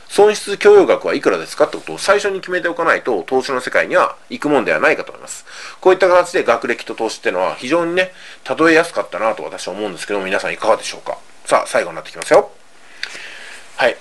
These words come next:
えー、ですんでね、結論として、いきなり一足飛びに投資の世界ではなくって、基本的には順番に積み上げていくのがいいかなと思います。まあ、私、投資の世界に入るのは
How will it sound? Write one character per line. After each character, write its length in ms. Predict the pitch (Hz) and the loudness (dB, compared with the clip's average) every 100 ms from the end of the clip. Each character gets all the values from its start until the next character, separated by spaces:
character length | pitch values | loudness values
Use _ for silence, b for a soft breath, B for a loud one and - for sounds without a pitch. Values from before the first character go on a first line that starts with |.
| - | -6
え 160 | 117 | -4
ー、 40 | 110 | 2
で 100 | 233 | 2
す 100 | 180 | 2
ん 60 | |
で 80 | 90 | -4
ね、 180 | 95 - - - | -6 -8 -20 -8
結 180 | 139 208 | -4 0
論 140 | 120 | 0
と 80 | 92 | -2
し 80 | - | 2
て、 260 | 120 - - | 2 2 -8
い 80 | 160 | -8
き 120 | 208 | 2
な 100 | 247 | 2
り 180 | 233 - | 0 -8
一 60 | |
足 280 | - 240 233 | -2 -2 0
飛 140 | 165 101 | 0 0
び 60 | |
に 160 | 113 101 | -4 0
投 160 | 117 | 0
資 100 | 113 | 2
の 80 | 131 | -2
世 140 | 117 127 | 0 2
界 160 | 90 | 2
で 60 | 80 | 0
は 60 | |
な 60 | 73 | -8
く 60 | - | -16
っ 40 | - - | -12 2
て、 420 | 117 92 67 - - | 4 4 -2 -8 -12
基 140 | - 240 | 2 4
本 160 | 320 | 6
的 200 | 415 381 | 6 6
に 80 | 370 | 4
は 80 | 110 | 2
順 280 | 117 147 151 | 0 -2 0
番 140 | 160 | 0
に 120 | 160 | -2
積 120 | 156 | -4
み 140 | 160 170 | 0 2
上 100 | 147 | 2
げ 100 | 107 | 0
て 100 | 92 | -6
い 60 | |
く 80 | 82 | -8
の 100 | 92 | -8
が 100 | 78 | -6
い 80 | 95 | -8
い 40 | |
か 120 | - 90 | -6 -2
な 160 | 101 | -2
と 100 | - | -4
思 80 | 73 | -10
い 40 | |
ま 100 | 78 | -8
す。 280 | - - - B B B | -8 -10 -14 B B B
ま 80 | 170 | 2
あ、 40 | |
私、 260 | 180 208 202 | 4 2 0
投 160 | 208 190 | 2 4
資 100 | 196 | 4
の 80 | |
世 120 | 190 196 | 2 2
界 200 | 104 90 | 2 0
に 80 | |
入 200 | 90 104 | 0 0
る 100 | 90 | 0
の 120 | 82 123 | -2 2
は 280 | 117 73 | 2 0